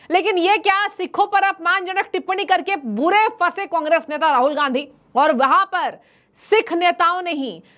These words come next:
राहुल गांधी को जमकर आड़े हाथों लिया है। वो केंद्रीय मंत्री हरदीप पुरी हो जाए या फिर बीजेपी नेता, तमाम दिग्गज नेताओं ने राहुल गांधी को घेरा है।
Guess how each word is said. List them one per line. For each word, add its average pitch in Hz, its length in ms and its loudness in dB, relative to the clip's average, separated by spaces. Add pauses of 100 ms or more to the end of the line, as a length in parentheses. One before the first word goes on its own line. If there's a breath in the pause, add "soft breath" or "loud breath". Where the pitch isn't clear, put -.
(140 soft breath)
राहुल 339 440 4
गांधी 311 300 0
को 320 160 2
जमकर 277 520 -2
आड़े 233 280 0
हाथों 208 280 -6
लिया 160 200 -6
है। 170 200 -12 (220 loud breath)
वो 277 100 8 (120)
केंद्रीय 349 380 0
मंत्री 339 340 -4
हरदीप 294 460 -2
पुरी 330 200 0
हो 320 180 6
जाए 339 260 2
या 294 220 0
फिर 254 320 -6 (380 soft breath)
बीजेपी 302 600 4
नेता, 320 340 2
तमाम 294 360 0
दिग्गज 277 360 0
नेताओं 302 340 0
ने 311 120 0
राहुल 294 220 2
गांधी 294 220 -4
को 285 140 2
घेरा 269 260 2
है। 277 220 -4